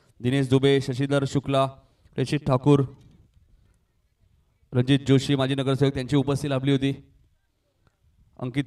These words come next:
स्टार विजन, माने सलून, सोनू म्हात्रे, कृष्णा ज्वेलर्स, पिंट्या पाटील, भरपूर स-, लोकांचा सपोर्ट या स्पर्धेसाठी राहिलाय.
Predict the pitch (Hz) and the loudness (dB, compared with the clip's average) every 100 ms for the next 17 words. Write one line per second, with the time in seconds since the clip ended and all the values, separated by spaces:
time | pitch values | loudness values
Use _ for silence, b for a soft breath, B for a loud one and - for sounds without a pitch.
0 | - - 139 139 131 127 147 135 104 _ | -6 0 2 2 2 2 0 -2 -14 _
1 | _ _ _ _ _ _ _ - 120 143 | _ _ _ _ _ _ _ -8 -4 0
2 | 185 - 147 160 110 - - _ _ - | 0 2 4 4 2 -14 -20 _ _ -4
3 | 123 127 120 117 - _ _ _ _ _ | -2 -2 -4 -8 -12 _ _ _ _ _
4 | _ _ _ _ _ _ _ 127 117 143 | _ _ _ _ _ _ _ -6 -2 -2
5 | 123 131 139 135 - - 131 139 127 135 | 2 4 4 2 -4 -8 -2 0 0 0
6 | 139 127 - _ _ _ _ _ _ _ | -2 -4 -14 _ _ _ _ _ _ _
7 | _ - 233 156 156 170 - - 143 131 | _ -18 -4 -4 -2 -4 -6 -6 -2 0
8 | 147 147 139 127 143 139 131 - 131 127 | 0 -2 -4 0 2 2 2 0 -2 0
9 | 131 131 120 127 | 0 0 0 -2